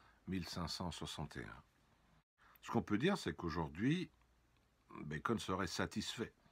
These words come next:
car la médecine a globalement évolué dans le sens qu'il préconisait, et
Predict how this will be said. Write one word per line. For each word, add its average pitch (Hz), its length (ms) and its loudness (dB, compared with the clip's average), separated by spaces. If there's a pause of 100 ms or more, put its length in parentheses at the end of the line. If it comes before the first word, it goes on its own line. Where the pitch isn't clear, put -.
(640)
car 90 180 6
la 87 80 4
médecine 104 560 4
a 85 120 4
globalement 98 800 4
évolué 101 720 6
dans 71 140 -2
le 73 80 -2
sens - 380 -2
qu'il 67 200 -6
préconisait, 71 800 -2 (420)
et 98 160 2